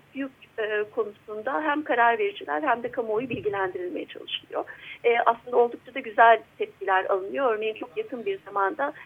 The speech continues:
e, bir chat sürecine müdahalesiyle, yıldaki arkadaşlarımızın da dahil olduğu bir çalışmayla bir termik santralin yapımı durduruldu.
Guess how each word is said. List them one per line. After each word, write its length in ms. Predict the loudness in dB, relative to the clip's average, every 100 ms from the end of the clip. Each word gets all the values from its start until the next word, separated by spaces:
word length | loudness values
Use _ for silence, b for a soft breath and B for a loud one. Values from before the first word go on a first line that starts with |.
| B -4
e, 200 | 0 0
bir 180 | -2 -10 -2
chat 220 | 0 0 -4 _
sürecine 420 | -2 -2 -2 -6
müdahalesiyle, 960 | -8 -4 -2 0 -2 -8 -10 -4 -4 -4 -6
yıldaki 560 | -4 -4 -6 -6 -4
arkadaşlarımızın 800 | -2 -4 -8 -8 -6 -8 -8 -8
da 100 | -4
dahil 340 | 0 0 -2 -2
olduğu 380 | -2 -4 -8 -12
bir 140 | -14 b -20 _ -8
çalışmayla 720 | -8 -6 -2 0 0 0 -6 -10 _ -16
bir 80 | -10
termik 360 | 0 2 0 -6
santralin 480 | -8 -6 -6 -6 -6
yapımı 380 | -8 -4 -4 -2
durduruldu. 580 | -2 0 -2 -4 -10